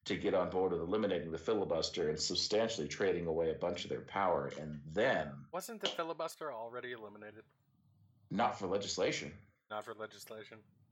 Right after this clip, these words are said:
Speaker 1: Just for, it was, uh, Harry Reid killed it for nominations, uh, like, and appointments, except for Supreme Court nominees, and McConnell took that out. But it's still in place for legislation. That's why they still haven't, uh,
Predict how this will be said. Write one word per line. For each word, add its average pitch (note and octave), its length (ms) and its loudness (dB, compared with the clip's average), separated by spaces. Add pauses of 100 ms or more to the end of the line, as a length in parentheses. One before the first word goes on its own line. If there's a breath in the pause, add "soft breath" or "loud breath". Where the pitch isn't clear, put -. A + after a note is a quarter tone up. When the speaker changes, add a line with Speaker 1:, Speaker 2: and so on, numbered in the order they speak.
(260)
Speaker 1:
Just G#2 320 4
for, F#2+ 300 2
it G2+ 120 0
was, G2 340 0
uh, G#2+ 160 4 (140)
Harry B2+ 260 4
Reid A#2 220 0
killed G2+ 280 0
it F#2+ 240 -2 (160)
for E2+ 420 2 (100)
nominations, F2+ 1300 0
uh, D2+ 200 0
like, D#2 340 -4
and D#2 180 -2
appointments, F2 640 0
except - 400 0
for F#2+ 80 -2
Supreme E2+ 460 -2
Court D#2+ 280 2
nominees, D2+ 680 -2 (420 soft breath)
and E2 140 0
McConnell E2+ 420 2
took C2+ 220 -2
that D2 240 2
out. G1+ 300 -6 (100)
But - 240 2
it's D#2+ 200 0
still F#2 300 4
in F#2 60 0
place E2 260 0
for - 140 -6
legislation. D2 680 0
That's D#2 220 2
why F2 120 4
they D#2 140 2
still D#2+ 260 2
haven't, D2 440 0
uh, C#2+ 260 0